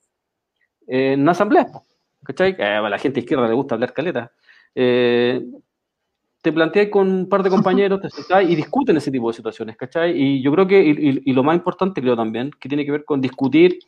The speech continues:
no solamente ese tipo de situaciones, sino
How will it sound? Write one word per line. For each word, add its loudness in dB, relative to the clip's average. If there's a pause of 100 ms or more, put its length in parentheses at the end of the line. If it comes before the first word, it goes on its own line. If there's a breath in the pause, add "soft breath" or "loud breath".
(920 soft breath)
no -2
solamente 2
ese 0
tipo 0
de 2
situaciones, -4
sino -2